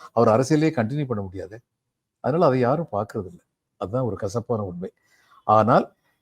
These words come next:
கவுண்டர்ஸே வந்து லாபி வந்து பிரிஞ்சுக்கிட்டு போகுதுன்னா, இப்ப அது மாதிரி ஒரு சூழ்நிலை வந்து உருவாகிடுது. அண்ணாமலை வந்து ஒரு லாபி தயா-, தயார் பண்ண பார்த்தாரு.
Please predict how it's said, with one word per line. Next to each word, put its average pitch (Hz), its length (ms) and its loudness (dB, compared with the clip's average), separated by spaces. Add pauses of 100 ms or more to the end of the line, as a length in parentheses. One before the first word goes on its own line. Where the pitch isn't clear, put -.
(120)
கவுண்டர்ஸே 208 640 6
வந்து 180 240 2
லாபி 139 340 6
வந்து 143 260 2
பிரிஞ்சுக்கிட்டு 160 460 0
போகுதுன்னா, 95 340 -4 (240)
இப்ப 135 200 2
அது 127 120 4
மாதிரி 143 220 4
ஒரு 113 120 2
சூழ்நிலை 110 320 -2
வந்து 104 160 -4
உருவாகிடுது. 90 440 -6 (260)
அண்ணாமலை 135 420 4
வந்து 113 160 2
ஒரு 104 100 2
லாபி 101 160 0
தயா-, 95 240 -4
தயார் 110 200 -2
பண்ண 98 200 -8
பார்த்தாரு. 95 360 -8